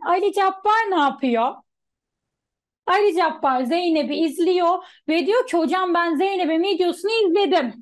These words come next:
Onun derece yaptığı programı yazdım, birebir hazırladım. Başta uygulamak ağır geldi ama sonra," diyor, "vazgeçmedim," diyor. "Bak o derece yaptıysa ben de yaparım.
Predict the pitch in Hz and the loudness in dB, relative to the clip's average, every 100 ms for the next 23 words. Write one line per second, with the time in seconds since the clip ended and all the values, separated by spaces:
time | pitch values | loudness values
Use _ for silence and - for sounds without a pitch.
0 | - _ _ - _ 349 349 370 370 320 | -20 _ _ -20 _ -2 0 0 0 0
1 | 320 320 370 392 359 - 359 - 285 330 | 0 0 0 0 -2 -2 -2 -2 -2 0
2 | 254 320 370 330 294 302 247 381 381 320 | 0 -2 0 0 0 0 0 0 0 0
3 | 349 370 370 311 247 302 294 302 349 320 | 2 2 0 0 0 0 0 0 0 0
4 | 220 - - - - 269 285 - 381 359 | -4 -12 -20 -10 -2 0 0 -2 -2 0
5 | 320 349 359 - 320 359 320 349 349 494 | 0 0 0 0 0 0 0 0 0 -2
6 | 480 - 359 415 427 370 359 330 349 269 | -2 -2 0 0 0 0 2 2 0 0
7 | 415 508 415 392 294 269 269 247 247 269 | 0 0 -2 0 0 0 0 0 -2 -2
8 | 262 285 294 294 320 311 - 554 403 254 | -2 0 0 0 -2 -2 -4 -2 -2 -2
9 | 262 320 370 349 302 233 190 | -2 0 -2 -2 -4 -4 -6